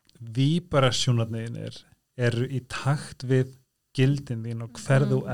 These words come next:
Speaker 1: ert, þá smitaru
Speaker 2: Já.
Speaker 1: og þá kallar þú líka til þín.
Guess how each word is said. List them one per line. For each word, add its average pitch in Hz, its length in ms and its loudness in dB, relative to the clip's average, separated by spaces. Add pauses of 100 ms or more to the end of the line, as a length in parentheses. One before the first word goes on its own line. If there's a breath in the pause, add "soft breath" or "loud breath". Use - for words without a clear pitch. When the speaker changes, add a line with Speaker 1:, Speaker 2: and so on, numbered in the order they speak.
Speaker 1:
ert, - 480 -16 (1800)
þá 127 80 -4
smitaru 131 720 4 (220)
Speaker 2:
Já. 202 140 0
Speaker 1:
og - 80 -2
þá 131 120 4
kallar 131 320 0
þú 110 80 0
líka 110 180 -4
til 117 220 -2
þín. 117 160 -10